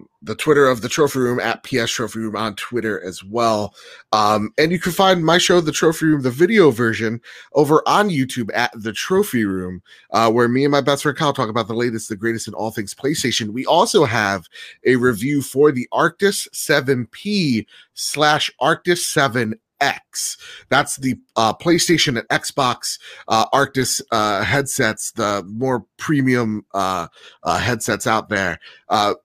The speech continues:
a lot of people have been wondering about these headsets, so we got a review out. Um, I like it. I appreciate it. I hope y'all do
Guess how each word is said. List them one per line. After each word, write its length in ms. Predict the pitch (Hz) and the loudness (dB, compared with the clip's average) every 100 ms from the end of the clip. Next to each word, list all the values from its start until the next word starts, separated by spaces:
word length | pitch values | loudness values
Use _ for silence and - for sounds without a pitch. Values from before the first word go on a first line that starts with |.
| _ | _
a 80 | 127 | 2
lot 200 | 135 175 | 4 4
of 40 | |
people 220 | 196 202 180 | 2 0 4
have 60 | |
been 160 | 175 147 | 4 6
wondering 320 | 147 160 160 | 4 4 4
about 200 | 156 160 | 2 0
these 200 | 160 151 | -2 -2
headsets, 560 | 165 151 175 165 - - - _ | -2 0 -2 -2 -6 -18 -20 _
so 160 | - | -2
we 140 | 123 131 | 0 2
got 160 | 143 | 4
a 60 | 135 | 4
review 340 | 135 123 139 | 2 0 2
out. 300 | 131 127 - _ _ - | 4 2 0 _ _ -4
Um, 420 | 110 107 98 - - | 0 0 -2 -4 0
I 160 | 131 | 2
like 260 | 139 135 113 | 4 2 0
it. 120 | 127 | 0
I 200 | 87 117 | 2 0
appreciate 480 | 120 127 120 117 113 | 0 -4 -4 -2 -2
it. 160 | 113 | 0
I 140 | 101 107 | 0 -2
hope 240 | 110 107 | -2 -6
y'all 360 | 110 113 110 107 | -4 -2 0 -2
do 440 | 82 110 107 104 | -4 -4 -4 -6